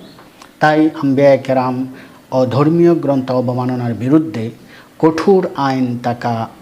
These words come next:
অত্যাবশ্যক। রাসূলুল্লাহ সাল্লাল্লাহু আলাইহি সাল্লামের অব-, অবমাননাকারী তথা শাতিমে রাসূলের ব্যাপারে শ্রেষ্ঠ চার মাযহাবেরই ফতোয়া হলো, সে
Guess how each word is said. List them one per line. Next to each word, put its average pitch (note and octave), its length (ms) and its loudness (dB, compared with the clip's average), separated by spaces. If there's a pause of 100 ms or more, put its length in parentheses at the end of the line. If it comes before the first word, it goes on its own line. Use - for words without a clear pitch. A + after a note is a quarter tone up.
(200)
অত্যাবশ্যক। - 880 -10 (840)
রাসূলুল্লাহ F#3 460 4
সাল্লাল্লাহু F3+ 420 4
আলাইহি F3 220 2
সাল্লামের F3 400 4
অব-, D#3+ 280 2
অবমাননাকারী D3+ 800 2
তথা C3 400 2
শাতিমে D#3+ 500 0
রাসূলের C#3 440 0 (280)
ব্যাপারে B2+ 400 0
শ্রেষ্ঠ F3 440 -2
চার C#3 360 0
মাযহাবেরই C3 580 -4
ফতোয়া C3 360 -2
হলো, D3+ 380 0 (680)
সে C3 420 0